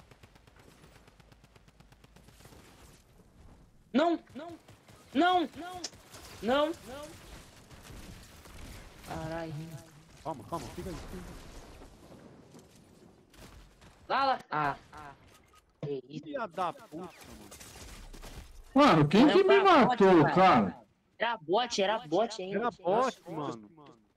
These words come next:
Speaker 3: Não, mas foi muita bala, muito rápido, cara.
Speaker 1: Pro lobby?
Speaker 3: Pro lobby, pro lobby, pro lobby. O Japinha... Ô, Japinha.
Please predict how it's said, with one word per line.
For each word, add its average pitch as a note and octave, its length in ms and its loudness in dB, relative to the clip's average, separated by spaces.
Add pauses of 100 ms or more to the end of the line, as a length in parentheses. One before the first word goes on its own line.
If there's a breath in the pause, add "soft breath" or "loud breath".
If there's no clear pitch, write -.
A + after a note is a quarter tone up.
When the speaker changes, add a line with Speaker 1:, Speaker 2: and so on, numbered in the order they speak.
(120)
Speaker 3:
Não, A#3 400 6
mas A3 300 6
foi A#3+ 180 8
muita A3+ 360 6
bala, F#3+ 340 6
muito G#3 300 4
rápido, D#3+ 560 4
cara. G2+ 320 2 (1500)
Speaker 1:
Pro D#3 120 2
lobby? F#3 360 0 (2000)
Speaker 3:
Pro E3 120 6
lobby, D3 360 10
pro D3 160 4
lobby, C#3 380 8
pro C#3+ 140 2
lobby. B2 300 6
O A#2+ 140 6
Japinha... C3 840 4 (200)
Ô, E3 120 4
Japinha. F3+ 600 6